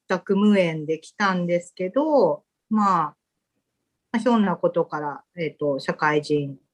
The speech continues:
大学生になり、そのまま大学院に進み、えー、博士課程まで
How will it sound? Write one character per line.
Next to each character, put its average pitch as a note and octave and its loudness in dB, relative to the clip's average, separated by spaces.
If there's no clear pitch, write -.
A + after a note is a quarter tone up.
大 C#3+ -2
学 - -6
生 C#3+ -2
に C3 -10
な D3+ -2
り、 C#3 -6
そ - -10
の D3+ -2
ま D3 -2
ま D3 -2
大 D3+ 0
学 D3 0
院 C3+ -4
に C3 -4
進 - -10
み、 D3 -6
え - -18
ー、 C3 -10
博 D#3 -6
士 D#3 -2
課 - -4
程 C#3+ 0
ま C3 -8
で - -8